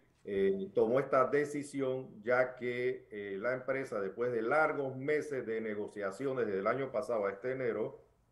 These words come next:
eh, que sellaron acuerdos y fueron públicos por parte de la empresa minera, meses después varía y ya no acepta los tres,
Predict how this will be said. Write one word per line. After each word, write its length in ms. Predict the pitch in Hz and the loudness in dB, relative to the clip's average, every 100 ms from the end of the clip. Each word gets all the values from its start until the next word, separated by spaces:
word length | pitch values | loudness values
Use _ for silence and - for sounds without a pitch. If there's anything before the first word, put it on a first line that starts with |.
| _ _ _ - | _ _ _ -6
eh, 100 | 110 | -4
que 120 | 123 | -2
sellaron 420 | 120 107 131 131 | 2 6 6 6
acuerdos 520 | 107 107 139 156 131 | 2 4 6 6 6
y 40 | 113 | 0
fueron 380 | 123 127 120 | 0 0 -2
públicos 600 | - 208 202 139 107 95 95 | 4 6 6 2 0 -8 -8
por 200 | 98 - | -8 4
parte 400 | 123 107 117 110 | 4 4 0 0
de 160 | 123 | 0
la 100 | 135 | 0
empresa 420 | 123 123 120 123 | -2 -2 -4 -4
minera, 640 | 127 135 113 104 98 110 - _ _ _ _ _ _ _ _ | -6 -4 -4 -2 0 -2 -6 _ _ _ _ _ _ _ _
meses 400 | 123 127 135 - | 0 0 2 0
después 580 | 120 113 - 139 151 160 107 | 2 0 2 2 4 2 -2
varía 720 | 101 107 127 135 135 143 - - - | 0 2 2 0 0 -2 -8 -20 -12
y 200 | 110 104 | -8 -2
ya 160 | 120 | 0
no 100 | 127 | 0
acepta 420 | 113 127 123 135 | -2 -4 -2 0
los 160 | 123 110 | 0 0
tres, 220 | 104 101 | -4 -6